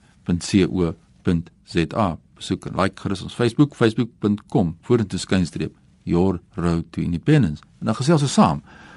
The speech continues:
oor die pad na onafhanklikheid van mense met alle vorme van verlies. Terug na jou in Johannesburg, Jackie.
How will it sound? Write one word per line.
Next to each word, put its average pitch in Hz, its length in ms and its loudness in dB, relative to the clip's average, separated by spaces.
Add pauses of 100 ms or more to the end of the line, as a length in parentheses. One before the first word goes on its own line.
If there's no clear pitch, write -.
(240)
oor 113 140 4
die 90 100 0 (100)
pad - 280 2 (220)
na 78 100 0
onafhanklikheid 85 680 0 (360)
van 78 200 -4
mense 82 480 -2 (280)
met 107 240 2
alle 208 220 4
vorme 78 420 -2 (280)
van 80 320 -8
verlies. - 480 -10 (460)
Terug 120 200 0
na 117 100 2
jou 113 180 4
in 123 60 2
Johannesburg, 87 520 0
Jackie. - 320 -8